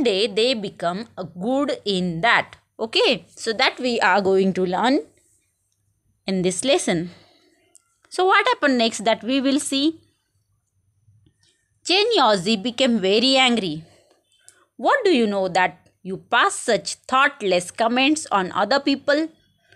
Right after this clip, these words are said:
Who are you?" "Please don't get angry, sir. I am an oil seller, as you must have guessed from the gourds. Every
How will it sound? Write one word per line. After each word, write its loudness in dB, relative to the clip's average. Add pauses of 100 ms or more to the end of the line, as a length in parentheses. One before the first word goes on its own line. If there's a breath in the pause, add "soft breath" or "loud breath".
(220 soft breath)
Who 4 (140)
are 2
you?" -2 (1500 soft breath)
"Please 2 (120)
don't 2
get 0
angry, 0
sir. -2 (960 soft breath)
I 4
am 2 (180)
an -2 (120)
oil 2
seller, 2 (480)
as 2
you 0
must -2
have 2 (140)
guessed 0 (480 soft breath)
from -2
the 0 (140)
gourds. 2 (1400 soft breath)
Every 4